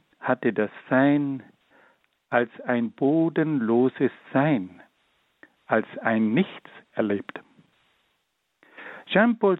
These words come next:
Sartre verkündete als namhafter Sprecher dieser Generation,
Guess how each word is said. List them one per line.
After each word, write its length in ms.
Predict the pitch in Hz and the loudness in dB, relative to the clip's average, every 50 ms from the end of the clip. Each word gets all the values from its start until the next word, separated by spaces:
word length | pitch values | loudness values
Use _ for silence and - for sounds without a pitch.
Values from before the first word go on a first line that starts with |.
| - - | -4 -6
Sartre 580 | - 160 147 139 - - 139 135 131 135 143 139 _ _ _ _ _ _ _ _ _ _ _ _ _ _ _ - | -2 -2 -2 -2 -4 -4 -4 -2 -2 -2 -4 -6 _ _ _ _ _ _ _ _ _ _ _ _ _ _ _ -4
verkündete 760 | - 113 - - - 190 208 196 190 - - 151 143 131 139 143 143 _ _ _ | -4 -4 -2 -2 -2 -2 0 0 -2 -2 2 2 2 2 0 -4 -16 _ _ _
als 220 | - 131 117 107 - - - - | -4 -2 -2 -2 -2 -6 -12 -6
namhafter 840 | 131 127 131 143 156 175 196 170 - - 156 143 - - - 139 | -2 0 2 2 2 0 -2 -4 -2 -2 -2 -2 -2 -2 -4 -4
Sprecher 460 | - - - - 123 123 - - - - | -4 -4 -2 0 0 0 0 -2 -8 -6
dieser 380 | - - 165 160 - 147 127 | -4 -4 -6 -4 0 -2 0
Generation, 1120 | 110 127 117 117 113 117 117 113 101 110 107 - - - 120 117 117 120 127 139 143 151 - | 2 2 2 2 2 2 0 0 0 0 -2 -2 -4 -2 0 2 2 2 0 -4 -6 -12 -16